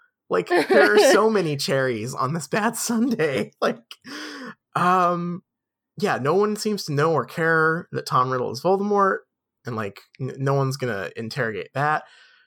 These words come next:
Speaker 1: But oh my God, we have to talk about Lucius Malfoy for the third time in this book, busting in at the exact right moment to have a
Speaker 2: <laughs>
Speaker 1: dramatic conversation with someone,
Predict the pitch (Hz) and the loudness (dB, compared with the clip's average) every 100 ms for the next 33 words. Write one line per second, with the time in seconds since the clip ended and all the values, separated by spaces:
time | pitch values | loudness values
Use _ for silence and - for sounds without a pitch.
0 | _ _ _ _ _ _ _ _ - 147 | _ _ _ _ _ _ _ _ -4 0
1 | 170 190 165 139 143 139 131 135 135 - | 2 4 2 0 0 0 -2 -4 -4 -2
2 | 147 151 147 135 175 143 196 131 147 127 | 0 2 0 -2 -8 -2 2 2 0 -2
3 | 117 110 104 _ _ _ _ _ _ 123 | 0 0 -2 _ _ _ _ _ _ -8
4 | 135 147 165 143 139 139 139 131 120 113 | -4 -2 -2 -2 2 2 2 0 0 0
5 | 113 - 131 127 135 147 147 - 139 131 | -2 -4 -6 -6 0 0 0 -2 -4 -4
6 | 120 113 - 117 - - 131 139 147 139 | -8 -10 -4 -6 -4 0 0 0 -2 0
7 | 135 127 117 - 113 131 135 123 120 117 | 0 -2 -6 -8 -10 -8 -6 -4 -6 -6
8 | 127 131 135 135 156 123 113 127 127 117 | -6 -2 -2 -2 -2 -2 -2 -2 -2 -2
9 | 302 - - - 480 - 427 466 - 139 | 0 4 4 4 2 4 2 2 2 0
10 | 135 135 139 139 139 123 110 - 120 120 | 0 2 2 2 -2 -6 -6 -4 -4 -2
11 | 113 110 113 | -2 -2 -8